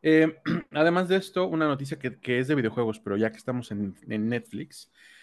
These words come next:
les cuento que la oferta de videojuegos para móviles de Netflix va a incluir próximamente títulos como Hades, como Hades, eh, aunque este va a ser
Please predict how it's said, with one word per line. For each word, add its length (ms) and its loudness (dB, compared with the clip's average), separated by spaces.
les 160 -2
cuento 240 0
que 100 2
la 100 6
oferta 460 4
de 200 6
videojuegos 480 0
para 220 0
móviles 420 -2
de 120 2
Netflix 560 -2
va 60 2
a 80 0
incluir 420 -4
próximamente 680 -4
títulos 440 -8
como 340 -8
Hades, 380 0
como 220 -14
Hades, 580 -4
eh, 300 0
aunque 440 0
este 220 -6
va 80 0
a 20 -16
ser 220 0